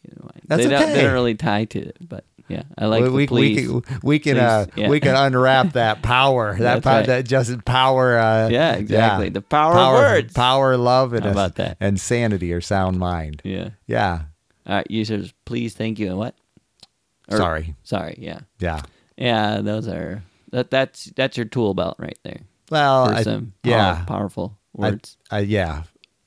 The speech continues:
Speaker 2: And I think, you know, here again, I, I wanna recognize there's a big difference between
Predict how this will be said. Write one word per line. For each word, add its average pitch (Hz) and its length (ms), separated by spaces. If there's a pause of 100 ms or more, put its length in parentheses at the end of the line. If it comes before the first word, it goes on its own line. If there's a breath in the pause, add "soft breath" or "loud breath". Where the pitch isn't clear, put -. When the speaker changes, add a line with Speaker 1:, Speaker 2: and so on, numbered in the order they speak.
Speaker 2:
And 107 120
I 101 100
think, 104 300
you 101 100
know, 90 400 (440 soft breath)
here 113 180
again, 85 500
I, - 140 (800)
I 110 60
wanna 110 340
recognize 87 920
there's 98 200
a 98 60
big 104 440
difference 92 720 (380 soft breath)
between 90 840